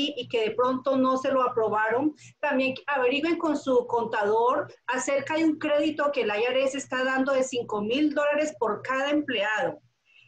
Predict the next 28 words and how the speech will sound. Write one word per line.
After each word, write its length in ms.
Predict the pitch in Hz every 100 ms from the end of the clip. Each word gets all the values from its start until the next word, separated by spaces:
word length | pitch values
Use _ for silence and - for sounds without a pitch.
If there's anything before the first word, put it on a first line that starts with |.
| -
Ese 220 | 262 320
se 180 | 311 285
llama 540 | 254 269 285 294 294
el 240 | 285 262 208
pago 280 | 285 302 330
adelantado 500 | 320 294 - 247 277
de 100 | 277
créditos 440 | 254 262 262 262
del 140 | 247
empleado, 580 | 233 220 214 233 220 -
que 220 | - 214 -
como 320 | 240 220 -
cada 320 | 277 302 349
cuora 500 | - 320 302 294 294
tiene 240 | 285 254 262
que 140 | 269
reportar 480 | 269 269 240 226 214
los 340 | 240 254 254
taxes 360 | - 262 262 254
de 160 | 233 -
payroll, 500 | 254 269 262 294 285 - _
allí 200 | - 240
se 200 | 247 277
pueden 280 | 262 294 302
descontar 460 | 311 302 240 214 220
ese 160 | 240
dinero. 500 | 262 233 262 294 349 370 - _ - 240
Ahí 180 | 262